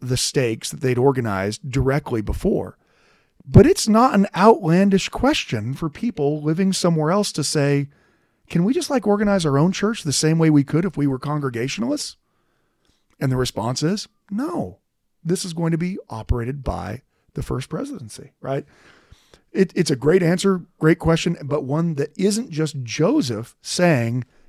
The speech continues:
"You know what? Thought about it. Talked to, talked to old Sid, and, uh,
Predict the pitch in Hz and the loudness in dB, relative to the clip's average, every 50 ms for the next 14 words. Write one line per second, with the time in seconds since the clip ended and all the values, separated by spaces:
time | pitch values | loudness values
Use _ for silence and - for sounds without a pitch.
0 | - - 165 160 165 165 175 190 233 269 262 - _ _ _ _ - 160 160 165 | -4 0 6 8 10 10 10 10 8 6 2 -4 _ _ _ _ 0 2 4 6
1 | 180 175 175 180 196 233 285 - _ _ _ _ _ _ _ _ _ _ _ _ | 6 8 8 10 8 8 6 2 _ _ _ _ _ _ _ _ _ _ _ _
2 | _ - - 135 139 143 143 165 160 151 143 - - _ - 151 156 147 - 165 | _ -6 -2 0 0 0 2 2 2 2 2 -2 -8 _ 2 2 4 6 6 6
3 | 160 156 143 - - - - 165 156 165 170 196 - - _ _ _ _ - - | 6 6 4 2 0 4 6 6 8 8 6 4 0 -6 _ _ _ _ -20 -20
4 | - - - _ _ - 156 143 143 143 143 143 147 147 143 147 147 147 | -20 -20 -20 _ _ 2 6 8 8 8 8 8 8 8 10 10 10 8